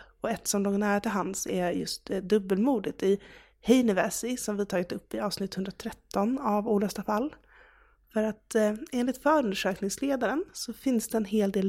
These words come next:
likheter i tillvägagångssättet mellan de här två olika dåden. Och det var ju Runar Holmström som var huvudmisstänkt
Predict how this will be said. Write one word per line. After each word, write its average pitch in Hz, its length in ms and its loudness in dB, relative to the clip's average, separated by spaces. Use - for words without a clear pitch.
likheter 269 960 -2
i 196 140 4
tillvägagångssättet 208 880 -2
mellan 196 360 2
de 202 120 0
här 165 120 -6
två - 180 -4
olika 190 260 -2
dåden. 240 420 0
Och 196 300 8
det 220 100 4
var 226 120 10
ju 226 140 12
Runar 220 280 6
Holmström 233 760 2
som - 180 -4
var 208 80 2
huvudmisstänkt 208 680 2